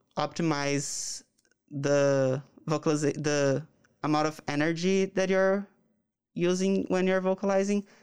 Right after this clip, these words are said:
especially in marmosets that vo-, vocalize very loudly and vocalize a lot, and they are very small. The energy that these vocalizations require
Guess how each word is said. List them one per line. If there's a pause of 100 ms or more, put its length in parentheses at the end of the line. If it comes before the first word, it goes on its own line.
(140)
especially
in
marmosets
that (120)
vo-,
vocalize
very
loudly
and
vocalize
a
lot, (200)
and
they
are
very
small. (1120)
The
energy
that
these
vocalizations
require